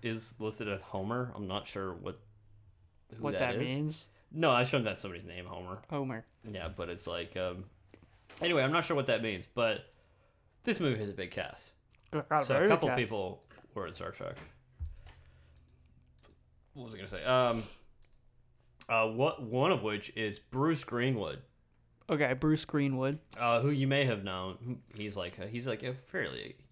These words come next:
Speaker 1: accomplished Canadian actor. Uh, but, uh, Bruce Greenwood, uh, was in, uh, a couple of the Abrams Star Trek movies as Captain Pike.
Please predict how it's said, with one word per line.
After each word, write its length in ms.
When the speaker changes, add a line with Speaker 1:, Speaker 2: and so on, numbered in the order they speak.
Speaker 1:
accomplished 540
Canadian 500
actor. 380
Uh, 260
but, 360
uh, 240
Bruce 260
Greenwood, 600
uh, 380
was 320
in, 480
uh, 360
a 100
couple 400
of 100
the 220
Abrams 580
Star 260
Trek 280
movies 420
as 220
Captain 300
Pike. 240